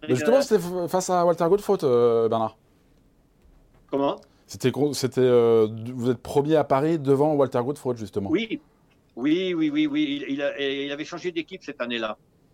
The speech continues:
Speaker 2: Et, euh, quand on est arrivé à la, à la Cipal, j'avais déjà attaqué avant. Et quand je suis à, le peloton m'a rejoint à l'entrée de, de la piste. Et il y avait Jean-Pierre Danguillaume qui était juste derrière moi. Alors je dis, je vais lancer le sprint pour Jean-Pierre. Donc je suis parti, euh, je suis reparti, euh, très très vite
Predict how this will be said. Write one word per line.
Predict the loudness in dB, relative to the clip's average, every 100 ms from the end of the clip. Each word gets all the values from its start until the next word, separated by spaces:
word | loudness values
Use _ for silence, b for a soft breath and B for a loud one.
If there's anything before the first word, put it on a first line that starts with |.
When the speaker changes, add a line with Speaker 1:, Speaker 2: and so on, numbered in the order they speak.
| _ _ _ _ _ _ _ -4
Speaker 2:
Et, | -2 0
euh, | 0 -2 -4
quand | -8 -8
on | -6
est | -6 -2
arrivé | -2 -2 -2
à | 0
la, | 0 -2
à | -4
la | -6
Cipal, | -8 -8 -8
j'avais | -8 -10
déjà | -10 -8
attaqué | -8 -6 -4
avant. | -4 -4 -8 -10 _ _ _ -20
Et | -12
quand | -10
je | -6
suis | 0
à, | 0 0 -2 -4 -8 -10 -10
le | -10
peloton | -2 0 2 2
m'a | 2
rejoint | 0 0 2
à | 2 2
l'entrée | 0 -2 -2 -2
de, | 0 0 0 -4
de | -6
la |
piste. | -8 -10 -14 _ _ b b b -4
Et | 2 4 4
il | 2
y |
avait | 0 -2
Jean-Pierre | -2 0 0
Danguillaume | 0 0 0 0
qui |
était | -6 -6
juste | -8 -4
derrière | -2 0 -2
moi. | -4
Alors | -6
je | -10
dis, | -12
je | -8
vais |
lancer | -6 -6 -6
le | -6
sprint | -6 -8 -6
pour | -6
Jean-Pierre. | -6 -4 -2 -4 -6 _ _ b b -6
Donc | -4 -2
je | -6
suis | -6
parti, | -6 -6 -6 -4
euh, | -2 -2 -6
je | -8 -10
suis |
reparti, | -12 -6 -6 -6 -2 0 0
euh, | 0 -2 -4
très | -8
très | -12 -8 -8
vite | -8